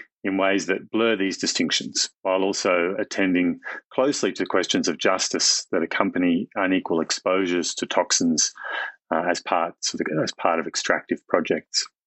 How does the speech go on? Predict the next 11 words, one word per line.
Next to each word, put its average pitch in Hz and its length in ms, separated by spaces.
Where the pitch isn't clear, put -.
So - 140
this 139 160
constellation 110 800
of 95 80
issues 104 440
connects 113 300
closely 113 440
to 98 120
ongoing 98 560
work 98 320
that 92 120